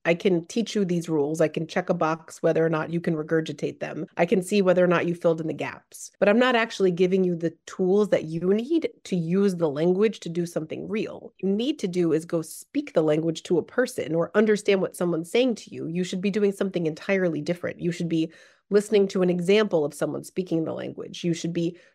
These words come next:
trying to use the language yourself.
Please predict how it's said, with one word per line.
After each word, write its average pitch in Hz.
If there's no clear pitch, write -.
trying 202
to 180
use 185
the 170
language 175
yourself. -